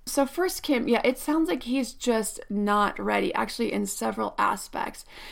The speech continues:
While it seems like most toddlers are more reluctant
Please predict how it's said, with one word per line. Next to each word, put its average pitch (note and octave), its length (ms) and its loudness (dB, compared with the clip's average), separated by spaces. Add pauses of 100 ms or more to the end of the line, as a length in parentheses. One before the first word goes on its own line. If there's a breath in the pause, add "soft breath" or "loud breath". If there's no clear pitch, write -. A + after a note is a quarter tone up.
(140 loud breath)
While C#4+ 180 6
it C#4+ 140 4
seems F#4+ 340 2
like G4 240 2
most G#3 460 0
toddlers C#4 420 6 (120)
are A3+ 100 6
more A3+ 240 4
reluctant G#3+ 840 0